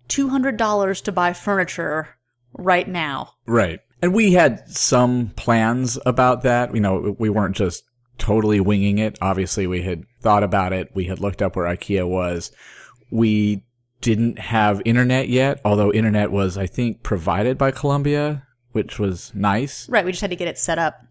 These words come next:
Speaker 2: Right, which, of course, takes a few days. So <laughs> we had,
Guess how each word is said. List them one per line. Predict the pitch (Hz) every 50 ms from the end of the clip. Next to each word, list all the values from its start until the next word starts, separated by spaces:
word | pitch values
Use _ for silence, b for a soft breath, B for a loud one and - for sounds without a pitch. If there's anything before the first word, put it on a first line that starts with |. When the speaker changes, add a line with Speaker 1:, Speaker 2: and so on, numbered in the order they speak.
| _ _ _
Speaker 2:
Right, | 117 110 92 90
which, | 90 95 90 -
of | 107 -
course, | - 110 98 90 -
takes | - 98 92 - 113
a |
few | - - 123
days. | 110 95 78 82 110 135 - - b b b b b b b b b _
So | - - - 123
<laughs> | 120 - - - -
we | 135 127
had, | - - - 113 107 92 117 107 104 98 95